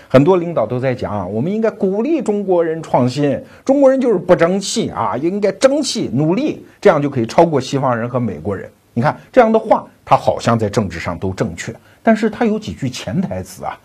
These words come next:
就是创新是一个可以设立目标，然后我们拼凑各种各样的条件，包括我们自己有高尚的爱国品质，我们有足够的资金投入，再加上科研人员的努力，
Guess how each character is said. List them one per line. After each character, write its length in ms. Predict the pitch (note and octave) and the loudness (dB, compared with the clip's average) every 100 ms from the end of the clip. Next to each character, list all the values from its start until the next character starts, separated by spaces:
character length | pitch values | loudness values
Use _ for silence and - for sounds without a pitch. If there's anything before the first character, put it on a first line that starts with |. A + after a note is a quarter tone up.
| _ | _
就 140 | - - | -2 0
是 100 | D#3 - - - | -2 -8 -20 -10
创 340 | - D4+ G3 | 0 2 2
新 300 | - A#3 A3+ - | 2 0 0 -6
是 160 | - B3 | -2 0
一 140 | A#3 | 2
个 140 | A#3 | 2
可 360 | - - C3+ A3+ | 2 2 2 2
以 160 | B3+ B2 | 2 -6
设 260 | - E3 | -2 -2
立 140 | C#3 C3 | 0 -2
目 220 | C#3 G#2+ | -4 -2
标， 260 | C3+ D#3+ - - - | -2 -2 -6 -20 2
然 220 | D3+ G#3 | 4 4
后 220 | C#4+ C#4 | 2 0
我 180 | G3 C3 | 0 -2
们 140 | D3 D3+ | -4 -8
拼 300 | - A#3+ A3+ | -4 -2 0
凑 180 | - | -2
各 220 | D3 B3+ F3+ | 0 0 0
种 160 | G#2 | 0
各 80 | C3+ | -4
样 120 | C#3 | -2
的 80 | A#2 | -2
条 280 | A#2 G2+ D3+ | -2 0 0
件， 180 | A3 - | -2 -2
包 140 | - D3 | 0 0
括 180 | C#3 C3 | 0 0
我 140 | A2+ | -2
们 120 | C#3+ D3+ | -6 -6
自 160 | E3 | -6
己 160 | B2+ C#3+ | -4 -4
有 120 | A2 A2 | -4 -4
高 240 | - F#3 G#3+ | 4 4 4
尚 180 | - B2+ | -2 -2
的 80 | C#3 | 0
爱 120 | E3 | 0
国 200 | C#3+ F3 | 2 2
品 240 | D#3+ C3+ | 2 -2
质， 160 | D3 A3 - - - | -2 -4 -4 -18 -2
我 100 | G#2+ | 2
们 100 | E3 | 2
有 120 | D#3+ | 0
足 240 | C#3 C#3+ G3+ | -2 -2 0
够 180 | A3+ D#3 | 0 0
的 80 | |
资 180 | C3+ F3 | -2 -2
金 160 | F3 F3 | -4 -4
投 160 | - D3+ | -2 -2
入， 180 | F3 - | -2 0
再 160 | D3+ | 0
加 160 | B2 A2+ | 2 -2
上 160 | B2 B2 | -4 -4
科 180 | - D#3+ | 2 2
研 180 | D3 | 2
人 100 | C3+ | 0
员 220 | D3 C#3 E3 | -2 -2 -2
的 80 | |
努 240 | E3+ A#2+ G2+ | -4 -6 -6
力， 160 | D3 | -8